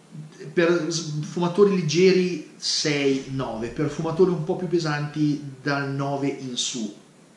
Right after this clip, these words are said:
Eh, e soprattutto vi consiglio l'utilizzo di liquidi con basi cinquanta cinquanta con una percentuale di acqua, quindi, eh, le cinquanta quaranta cinque cinque.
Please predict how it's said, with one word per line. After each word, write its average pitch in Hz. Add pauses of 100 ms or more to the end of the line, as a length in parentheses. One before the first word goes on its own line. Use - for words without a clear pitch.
(1040)
Eh, 147
e 165
soprattutto 185
vi 196
consiglio 151
l'utilizzo 139
di 139
liquidi 156
con 139
basi 117
cinquanta 143
cinquanta 160
con 156
una 143
percentuale 131
di 120
acqua, -
quindi, 120 (240)
eh, 127
le 131
cinquanta 139
quaranta 123
cinque 120
cinque. 95